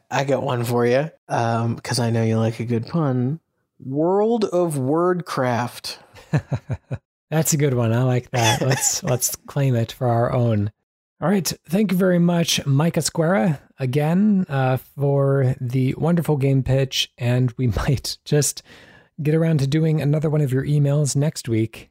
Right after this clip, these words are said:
Speaker 2: if we don't receive, um, other, uh, other new game ideas in the meantime. Uh, as we said, we're running a little bit low right now, so if you don't want us to start digging through our spam folder,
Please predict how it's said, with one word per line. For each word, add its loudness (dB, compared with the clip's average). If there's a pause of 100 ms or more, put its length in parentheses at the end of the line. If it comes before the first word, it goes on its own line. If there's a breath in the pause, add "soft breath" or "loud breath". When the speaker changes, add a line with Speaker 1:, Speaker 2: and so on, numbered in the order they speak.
Speaker 2:
if -4
we 0
don't 0
receive, 0 (500 loud breath)
um, 0
other, 2
uh, 0
other 0 (300)
new 2
game 2
ideas 0
in 0
the 2
meantime. 2
Uh, 0
as -2
we 0
said, 0
we're 0
running 2
a 2
little 2
bit -2
low 0
right 0
now, 0
so 0 (600 soft breath)
if -4
you 2
don't 0
want 0
us 2
to 2
start 0
digging 2
through 0
our 0
spam 0
folder, 0